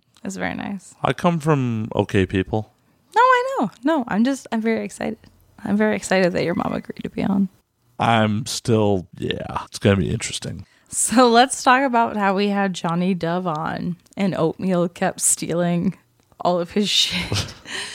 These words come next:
Speaker 1: <laughs>
Speaker 2: Oh, the Night One Exotica podcast.
Speaker 1: Night One, yeah.
Speaker 2: The Night One Exotica podcast was a lot of fun. I mean, I know most of our listeners would prefer more porn chicks when we do a, a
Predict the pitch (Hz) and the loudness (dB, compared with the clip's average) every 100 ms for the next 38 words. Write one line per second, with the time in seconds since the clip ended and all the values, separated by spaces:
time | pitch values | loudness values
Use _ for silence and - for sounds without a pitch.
0 | - - 339 330 277 330 - - - - | -14 0 4 4 2 -4 -8 -14 -20 -20
1 | _ - _ - 127 127 120 107 98 117 | _ -20 _ 0 4 6 4 2 -2 -10
2 | - - 131 139 127 131 131 101 110 123 | -12 0 2 4 4 2 2 -2 0 2
3 | 113 110 107 113 - 113 107 - - 240 | 2 0 0 -2 2 0 0 -6 -2 2
4 | 254 254 220 202 180 165 _ - 180 165 | 2 2 0 -2 -4 -10 _ -8 -6 -6
5 | - _ - 101 135 165 185 180 156 156 | -10 _ -12 0 2 4 2 0 2 2
6 | 147 127 131 123 117 117 101 - - 123 | 2 2 2 2 0 -2 -6 -10 -2 0
7 | 120 110 113 110 107 107 _ _ _ _ | 2 2 2 2 2 0 _ _ _ _
8 | _ _ _ - 117 113 107 101 - _ | _ _ _ -2 2 4 2 0 -6 _
9 | _ _ _ _ - 131 123 120 120 - | _ _ _ _ -2 2 2 4 2 2
10 | 123 113 113 113 117 104 107 98 113 - | 2 4 2 2 0 2 0 0 -6 2
11 | 110 104 101 110 110 - 120 110 113 - | 4 4 2 2 2 2 0 2 0 0
12 | - 113 110 107 101 104 95 | -4 -4 -2 0 0 2 2